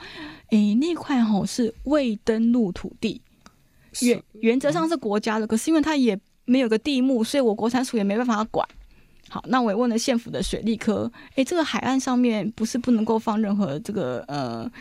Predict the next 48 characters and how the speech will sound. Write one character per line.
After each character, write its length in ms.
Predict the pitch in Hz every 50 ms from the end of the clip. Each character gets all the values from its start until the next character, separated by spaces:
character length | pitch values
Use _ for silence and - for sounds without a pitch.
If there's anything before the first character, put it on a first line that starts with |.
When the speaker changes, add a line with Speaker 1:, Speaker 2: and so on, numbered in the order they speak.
| 247 - -
Speaker 1:
人 180 | 202 190 196
为 100 | 202 190
设 280 | 202 - - 240 202 202
施 200 | - - 196 196
吗？ 240 | 196 196 170 - - - - - - - - - - - -
他 260 | - - 262 254 247
们 140 | 240 226 208
的 100 | 202 202
说 140 | - - 226
法 140 | 214 208 190
也 100 | - 180
是， 220 | - - 220 220 - 320 - -
可 100 | - -
是 140 | 226 - -
我 80 | 294 254
们 120 | 208 202
去 140 | 226 - 254
现 220 | 240 - 254 226
场 160 | 233 214 - -
的 40 |
时 140 | 190 - -
候 100 | 208 190 202
都 280 | - - 254 254 254
没 160 | 247 240 226
有 140 | 226 202 -
看 260 | - - 233 220 208
到 180 | 208 - 202 190
啊， 220 | 101 - - - - - - - -
没 100 | 214 226
有 100 | 233 208
现 200 | - - 233 214
行 180 | - - -
犯， 180 | 185 - 196 -
我 100 | - 180
就 100 | - 185
没 160 | 190 196 -
办 160 | - 180 185
法 60 | - 185
开 220 | - - 175 - 180
发。 320 | - - - - 202 202 - _
Speaker 2:
可 180 | - - - 165
是 80 | 185 170
等 180 | 170 139 127
等 120 | 127 120 117
等 120 | 117 110
等， 100 | 107 - - - -
雨-， 240 | - 165 156 147 143 - -
云 500 | 160 151 147 151 165 175 190 196 214